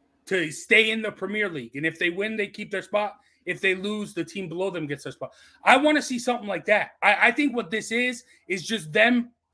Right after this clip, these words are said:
those conferences trying to centralize the power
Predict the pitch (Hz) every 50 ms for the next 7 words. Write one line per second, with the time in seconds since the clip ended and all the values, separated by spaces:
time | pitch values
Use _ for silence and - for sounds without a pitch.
0 | _ _ _ _ _ _ 170 165 160 156 147 214 220 247 262 254 - - 233 240
1 | 247 240 233 220 202 202 180 - - - 202 208 220 220 220 - 202 190 165 -
2 | _ _ _ _ _ - - - 233 220 240 233 - 240 254 233 233 220 226 226
3 | 226 226 214 - - 175 147 - - 175 185 202 202 202 196 196 190 -